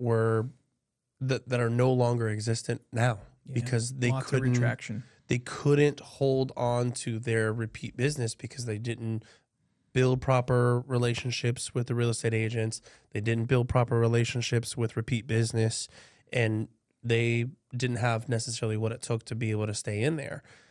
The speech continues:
Speaker 1: But yeah, I mean, it's, it's crazy how far we've come.
Speaker 2: Yeah.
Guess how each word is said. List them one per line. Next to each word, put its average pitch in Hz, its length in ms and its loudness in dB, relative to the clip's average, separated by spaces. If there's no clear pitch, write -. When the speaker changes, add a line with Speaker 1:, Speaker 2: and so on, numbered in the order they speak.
Speaker 1:
But 113 240 4
yeah, 117 520 -4
I - 60 -20
mean, 110 160 0
it's, - 320 -6
it's - 120 -12
crazy 117 320 -2
how 110 100 -4
far 107 220 -6
we've 104 160 -10
come. 107 240 -10
Speaker 2:
Yeah. 175 260 -4